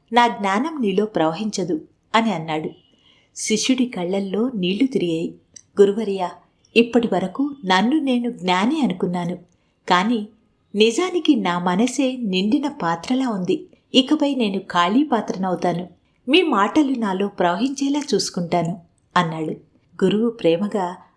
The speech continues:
అతని భుజంపై చేయి వేసన్నాడు, "ఖాళీ కావడం నేర్చుకో, అప్పుడు సత్యం నీలో ప్రవహిస్తుంది.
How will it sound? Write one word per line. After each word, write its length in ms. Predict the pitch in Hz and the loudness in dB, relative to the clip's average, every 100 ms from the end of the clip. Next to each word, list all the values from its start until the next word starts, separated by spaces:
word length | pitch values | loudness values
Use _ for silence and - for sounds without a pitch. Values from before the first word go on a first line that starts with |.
| - | 0
అతని 280 | 180 180 165 | 0 0 -2
భుజంపై 440 | 160 156 233 254 | -2 -2 -2 0
చేయి 360 | 233 - 160 185 | -2 2 2 2
వేసన్నాడు, 540 | 202 196 170 165 185 381 - - _ _ - | -2 -2 -4 -2 0 -2 -4 -20 _ _ 2
"ఖాళీ 280 | 226 302 403 392 | 4 4 0 0
కావడం 340 | 262 262 262 | -2 0 0
నేర్చుకో, 540 | 196 160 - - 170 - _ _ _ - | 0 -2 -4 -4 -4 -4 _ _ _ 0
అప్పుడు 400 | 175 - 185 277 | 0 0 0 0
సత్యం 580 | - 190 165 - 269 262 | 2 2 2 0 0 0
నీలో 300 | 175 185 254 | 2 2 2
ప్రవహిస్తుంది. 840 | 226 165 151 208 - 185 180 - | 2 0 0 -6 -8 -6 -4 -4